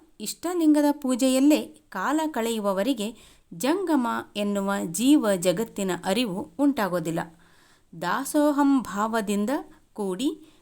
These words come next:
ಕ್ರಿಯಾಶೀಲವಾಗಿರುವ ಅರಿವು ಆಚಾರದ, ಅಂದ್ರೆ ನಡೆ ನುಡಿ ಸಿದ್ಧಾಂತದ ಪ್ರಕಾರ ಸಕಲ ಜೀವಾತ್ಮರಿಗೆ ಲೇಸನೇ ಬಯಸುತ್ತಾ ಕ್ರಿಯಾಶೀಲವಾಗುವಂತಹ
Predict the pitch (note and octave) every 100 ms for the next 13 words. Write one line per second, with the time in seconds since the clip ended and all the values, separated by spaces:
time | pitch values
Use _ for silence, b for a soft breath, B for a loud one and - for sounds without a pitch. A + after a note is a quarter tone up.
0 | B - G#3 A#3+ D#4 G4 - D#4 C#4+ B3
1 | A3 G3 G#3 G3+ C#4 D#4 - G3+ C4 C#4+
2 | D4+ D#4+ - - F#3+ C#4+ C#4 G#3 F#3 E3+
3 | G3 F3 - E3+ D3+ A3+ F#4 B B B
4 | B F#3 F#3 G#3 C#4 C#4 F#3+ F3+ G#3+ C#4
5 | D4+ F3 E3+ E3+ F3+ F3 E3+ D#3+ D#3 D3+
6 | D#3 D#3 D#3+ C#4+ E4 B B B - G3
7 | F#3+ D4+ E4 E4 D4 G#3+ A3 G#3+ A3 -
8 | A3 G#3 G#3 G#3 E3+ E3+ G#3 B3 C4+ E4
9 | C#4+ G3 F3 E3+ E3+ - A3 D4+ B B
10 | B - G#3 C#4 F4 F#4+ D#4 D4 C4+ A3
11 | G#3 G3+ G3 G3 G#3+ G#3+